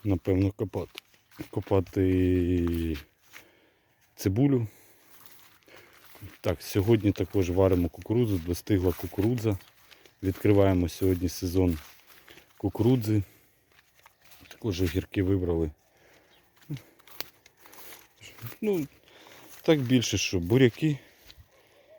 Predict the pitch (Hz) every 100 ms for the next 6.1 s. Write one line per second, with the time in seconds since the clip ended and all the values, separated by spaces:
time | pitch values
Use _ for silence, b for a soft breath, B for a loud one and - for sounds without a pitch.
0 | b - 92 90 - - 95 101 98 85
1 | - 117 117 _ _ _ _ _ _ b
2 | b b b b b - 95 98 95 -
3 | 104 110 - B B B B _ _ b
4 | b b b - 98 101 98 90 95 87
5 | 87 - 87 92 87 95 82 92 98 -
6 | 131